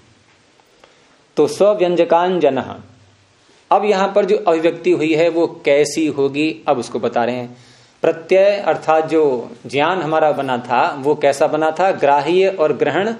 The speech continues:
दोनों से युक्त। संस्कार भी ऐसा ही बना, ग्राह्य ग्रहण दोनों से युक्त। अब उसकी अभिव्यक्ति हुई वो भी ग्राह्य ग्रहण दोनों से युक्त होनी चाहिए, है ना? सब में एक रूपता रहनी चाहिए।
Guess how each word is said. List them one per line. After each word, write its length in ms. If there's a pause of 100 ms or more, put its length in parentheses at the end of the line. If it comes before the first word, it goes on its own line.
(160)
दोनों 360
से 160
युक्त। 560 (580)
संस्कार 560
भी 220
ऐसा 240
ही 140
बना, 280
ग्राह्य 500
ग्रहण 380 (140)
दोनों 320
से 140
युक्त। 320 (960)
अब 160
उसकी 400 (180)
अभिव्यक्ति 580
हुई 460 (160)
वो 180
भी 240
ग्राह्य 380
ग्रहण 320 (160)
दोनों 280
से 160
युक्त 180
होनी 240
चाहिए, 360 (800)
है 60
ना? 340 (160)
सब 160
में 120
एक 180
रूपता 280
रहनी 260
चाहिए। 380